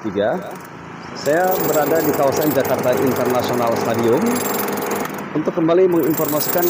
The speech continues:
kepada sobatku semuanya terkait update atau progres terkini daripada proses percepatan pembangunan di Jakarta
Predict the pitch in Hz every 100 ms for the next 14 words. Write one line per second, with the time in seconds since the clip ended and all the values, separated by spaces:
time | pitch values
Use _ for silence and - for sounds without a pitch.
0 | - 156 143 135 143 135 139 135 147 131
1 | 127 127 170 139 - 139 - - 139 -
2 | 135 170 - - - 135 131 156 160 -
3 | 143 151 156 - 147 170 196 165 131 131
4 | 123 120 151 185 190 - - - - -
5 | - - - - - - - - 143 196
6 | - - - - - - - - - -
7 | 143 170 175 160 147 147 160 156 147 131
8 | 131 131 123 143 139